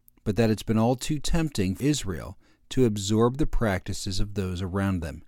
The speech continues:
This was by no means unique in the ancient world.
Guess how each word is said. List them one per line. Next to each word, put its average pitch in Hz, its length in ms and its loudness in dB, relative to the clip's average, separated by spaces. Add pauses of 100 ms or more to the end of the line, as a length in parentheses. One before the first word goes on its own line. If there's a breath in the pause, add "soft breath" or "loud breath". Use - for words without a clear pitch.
(440)
This 131 180 6
was 139 140 2
by 135 180 8
no 139 220 8
means 131 360 6
unique 131 440 2
in 92 80 0
the 90 180 0
ancient 82 340 -6
world. 78 360 -4